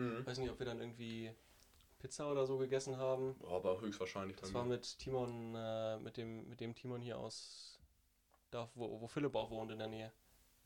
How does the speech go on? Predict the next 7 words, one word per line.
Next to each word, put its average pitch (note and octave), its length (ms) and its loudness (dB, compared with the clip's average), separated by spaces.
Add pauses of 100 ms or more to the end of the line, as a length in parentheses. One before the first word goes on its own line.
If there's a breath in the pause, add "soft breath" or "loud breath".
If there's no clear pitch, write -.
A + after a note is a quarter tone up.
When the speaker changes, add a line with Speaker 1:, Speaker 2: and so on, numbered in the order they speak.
(540)
Speaker 2:
Kennst - 200 -14
du D#3 40 -2
ihn D#3 40 -2
noch, D3 80 -4
Timon? C3 480 2 (120)
Speaker 1:
Timon F#2+ 260 0
Benecke? A#2 420 0